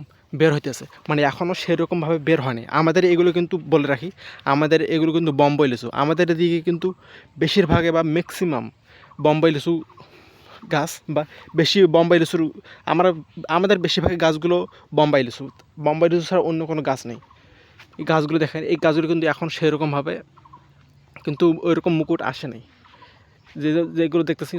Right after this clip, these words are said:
ছোট ছোট, মানে ছোট ছোট কেবল বের হইতেছে, নিচ পাশে এগুলো বোঝা যাইতেছে, ছোট ছোট বের হইতেছে, ছোট ছোট বের হইতেছে। কিন্তু আমাদের এই জমির কিন্তু একদম মাটি শুকিয়ে গেছে, এই পানি দেওয়ার লাগবে, পানি দিলে কিন্তু তাড়াতাড়ি লিচুর মুকুট বের হয়ে যাবে, এই কারণে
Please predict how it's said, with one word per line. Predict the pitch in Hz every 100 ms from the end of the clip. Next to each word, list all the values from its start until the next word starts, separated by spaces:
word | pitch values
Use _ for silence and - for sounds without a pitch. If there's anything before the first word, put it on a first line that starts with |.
| -
ছোট | 175 151
ছোট, | 143 135 120 135 139
মানে | 147
ছোট | 180 165
ছোট | 175 -
কেবল | 156 151
বের | 147 139
হইতেছে, | 123 135 123 - _ _ _ _ - 160
নিচ | 151 -
পাশে | 151 165 160
এগুলো | 151 170 165
বোঝা | 143
যাইতেছে, | 120 120 120 170 - _ _ _ _ -
ছোট | - 160
ছোট | 175 156 143
বের | 135
হইতেছে, | 123 123 117 127 _ _ _ - _ _ -
ছোট | 170 143
ছোট | 151 135
বের | 127 127
হইতেছে। | 123 - 135 - _ _ - - - -
কিন্তু | 180 175 -
আমাদের | 165 185 208
এই | 185
জমির | 185 185 185
কিন্তু | 170 170
একদম | 160 160
মাটি | 143 143 151
শুকিয়ে | 143 135
গেছে, | 135 165 156
এই | 160 147
পানি | 151 156 151
দেওয়ার | 139 139
লাগবে, | 139 -
পানি | 151 147
দিলে | 160 160
কিন্তু | 160 185 196 - - -
তাড়াতাড়ি | 147 147 160 147
লিচুর | 147 160
মুকুট | 139 160 143
বের | 147 117
হয়ে | 123 110
যাবে, | 101 120 - - - - -
এই | 160
কারণে | 165